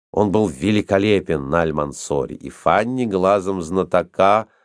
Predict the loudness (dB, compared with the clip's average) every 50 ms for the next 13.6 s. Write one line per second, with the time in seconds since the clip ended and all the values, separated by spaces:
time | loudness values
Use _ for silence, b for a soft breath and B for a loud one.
0 | _ _ _ _ -2 -2 -2 -2 -2 -2 0 0 2 2 2 2 2 2 2 2
1 | 4 4 4 2 2 0 -4 -4 -4 -2 2 2 4 2 2 -2 -6 -6 -4 -2
2 | -2 0 0 0 -2 -2 -4 -10 -12 -12 -14 _ _ _ _ _ _ _ _ _
3 | _ _ _ _ _ _ _ _ _ _ _ _ _ _ _ _ _ _ _ 0
4 | 4 4 4 6 6 4 4 4 2 -2 -2 -2 -2 0 2 4 4 6 6 6
5 | 4 4 2 -2 -4 -10 -14 -16 -18 -18 _ _ _ -12 -2 -2 0 2 2 2
6 | 0 0 -2 -2 -2 -2 -2 -2 -4 -2 -2 -2 -2 -4 -8 -14 -20 B B B
7 | B B _ 0 0 0 0 2 4 4 4 4 4 0 2 4 4 4 2 0
8 | -2 -2 -2 0 2 2 2 2 2 2 2 2 2 2 -2 -4 -10 _ _ _
9 | _ _ -10 -2 0 2 2 2 2 0 0 0 -2 -2 -2 -2 -2 -2 -2 -4
10 | -8 _ 2 2 4 4 2 0 -4 -10 -14 -18 -20 _ -20 -20 -20 -20 _ _
11 | _ _ _ _ _ _ _ _ _ _ _ _ _ _ _ _ _ _ _ -12
12 | -10 -8 -6 -6 -8 -8 -6 -4 -2 2 4 4 4 2 2 0 2 4 4 4
13 | 2 2 -2 -6 -6 -4 -2 -2 -2 -2 -6